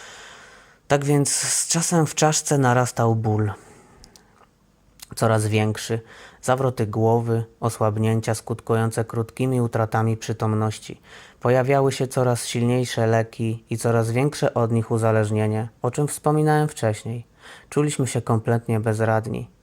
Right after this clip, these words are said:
a myśl, że dzieci mogą stracić matkę, wpędzała mnie w obłęd, który skutkował niepotrzebnymi tarciami w rodzinnym gronie.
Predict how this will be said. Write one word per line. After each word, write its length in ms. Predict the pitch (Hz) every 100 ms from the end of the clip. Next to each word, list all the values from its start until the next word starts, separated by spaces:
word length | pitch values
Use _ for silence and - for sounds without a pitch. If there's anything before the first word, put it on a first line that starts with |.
| _ _
a 120 | 120
myśl, 580 | 120 123 117 107 - 113
że 180 | 113 113
dzieci 300 | 113 120 120
mogą 300 | 117 117 117
stracić 600 | - 120 127 - 110 -
matkę, 460 | 117 117 - 113 110
wpędzała 580 | - 117 117 120 117
mnie 260 | 110 107 110
w 80 | 113
obłęd, 600 | - 110 107 107 - - - - - -
który 300 | - 127 127
skutkował 680 | - 127 - 143 131 123
niepotrzebnymi 800 | 127 127 - - 120 131 135 123
tarciami 680 | 123 113 113 127 117 113 113
w 80 | 117
rodzinnym 640 | 113 113 120 113 110 107
gronie. 400 | 104 110 117 123